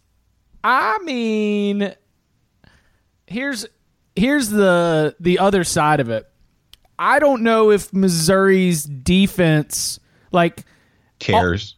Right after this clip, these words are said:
Speaker 1: oh, yeah, I mean, I, I just, I could see, uh, Auburn hitting a lot of long plays.
Speaker 2: Yeah, I, I could see it too, but I feel like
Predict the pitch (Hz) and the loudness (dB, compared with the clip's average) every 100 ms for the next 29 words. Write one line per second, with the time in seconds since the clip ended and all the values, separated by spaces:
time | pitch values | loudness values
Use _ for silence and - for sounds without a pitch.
0 | _ - 220 240 220 190 214 190 202 220 | _ -4 0 0 2 2 2 0 -2 -2
1 | - 196 208 - - 180 175 175 - - | -2 -2 -2 -4 -4 -4 -2 -4 -4 -4
2 | 175 175 170 160 156 - 160 143 139 135 | 0 2 2 2 0 -2 0 2 2 2
3 | 131 165 156 156 156 165 156 147 143 143 | 2 2 2 2 2 0 0 0 2 2
4 | 143 139 139 143 135 131 127 123 120 - | 2 2 0 0 0 0 0 -2 -4 -14
5 | _ _ _ _ _ _ _ _ _ _ | _ _ _ _ _ _ _ _ _ _
6 | _ _ - - 151 170 156 202 233 - | _ _ -10 -4 -2 -2 -2 -2 -4 -6
7 | 202 165 - 233 208 147 139 214 247 214 | -4 -4 -2 -4 0 0 -2 -2 -2 0
8 | 139 | -2